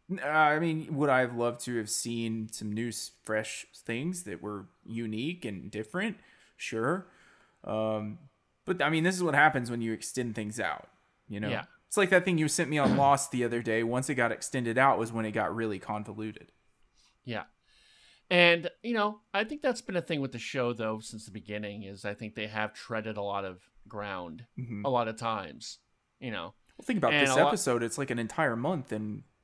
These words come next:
Speaker 1: fifty-four
Speaker 2: Yeah.
Speaker 1: minutes.
Speaker 2: Mm-hmm.
Speaker 1: Starts with Thanksgiving, ends with Christmas.
Speaker 2: Yeah,
Speaker 1: And we don't even
Speaker 2: definitely.
Speaker 1: see Thanksgiving. Honestly,
Speaker 2: No.
Speaker 1: this whole episode kinda plays out like a memory from time.
Speaker 2: Mm-hmm.
Speaker 1: Like, you remember the big events. You remember when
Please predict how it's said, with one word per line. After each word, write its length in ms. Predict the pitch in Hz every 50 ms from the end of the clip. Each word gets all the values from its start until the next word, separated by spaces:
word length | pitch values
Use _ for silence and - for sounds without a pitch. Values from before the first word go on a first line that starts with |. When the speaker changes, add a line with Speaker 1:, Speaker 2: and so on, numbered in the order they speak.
| _ -
Speaker 1:
fifty-four 720 | - - 139 - - 127 113 107 110 - - - 131 127 123
Speaker 2:
Yeah. 40 | 123
Speaker 1:
minutes. 480 | 139 156 - - - - - - - _ _ _ _ _ _ _ -
Speaker 2:
Mm-hmm. 200 | 135 117 110 104 101 - _ _ _
Speaker 1:
Starts 340 | - - - - 117 117 -
with 100 | 135 123
Thanksgiving, 500 | - 120 117 - - 127 123 127 123 120 120
ends 180 | 123 120 120
with 100 | 117 110
Christmas. 520 | - 147 147 147 - - - - - - _ _ _ _ _ _
Speaker 2:
Yeah, 200 | - 139 160 170 160 _ -
Speaker 1:
And 140 | - 156
we 80 | 175 175
don't 140 | 175 190 196
even 180 | 185 165 147
Speaker 2:
definitely. 280 | 127 107 - 208 220 214
Speaker 1:
see 40 | 185
Thanksgiving. 540 | - 127 104 - - - 104 82 64 - -
Honestly, 480 | - 160 220 254 247 - - 175 160 120
Speaker 2:
No. 220 | 110 107 101 98 - - - _ -
Speaker 1:
this 180 | - 151 147 -
whole 480 | - - - 151 156 165 165 165 - -
episode 600 | - 127 139 170 165 165 - 127 117 110 107 -
kinda 220 | - 139 147 151 131
plays 340 | - - 127 123 120 110 120
out 200 | 117 123 123 -
like 180 | 110 107 104
a 40 | 110
memory 600 | 104 107 110 117 120 120 120 117 113 110 101 104 107
from 220 | - - 104 101
time. 480 | - - 101 95 98 85 67 60 - - _ - -
Speaker 2:
Mm-hmm. 140 | 95 - -
Speaker 1:
Like, 180 | 120 113 - -
you 120 | 131 131
remember 580 | 135 131 127 131 131 131 131 131 127 127 123 123
the 160 | 120 113 113
big 240 | 107 104 135 135 127
events. 420 | 123 120 - 113 107 98 - -
You 100 | - 120
remember 560 | 120 120 120 123 123 120 117 120 117 117 117 113
when 460 | 110 117 113 113 110 107 107 107